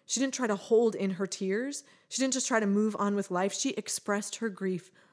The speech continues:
openly. And that's where Jesus met her and offered her hope.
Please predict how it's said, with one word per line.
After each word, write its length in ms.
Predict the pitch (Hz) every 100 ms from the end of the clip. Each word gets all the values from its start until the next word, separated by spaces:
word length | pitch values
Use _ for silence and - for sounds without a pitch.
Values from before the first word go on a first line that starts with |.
| _ -
openly. 640 | 185 190 190 180 151 165 - _ _ _ _ _ _
And 140 | 175 180
that's 240 | 180 -
where 80 | 190
Jesus 400 | 175 202 196 -
met 180 | 196 -
her 200 | - - _ _ _ _ _ _ -
and 100 | 180
offered 240 | 185 185
her 120 | 185 180
hope. 300 | 220 202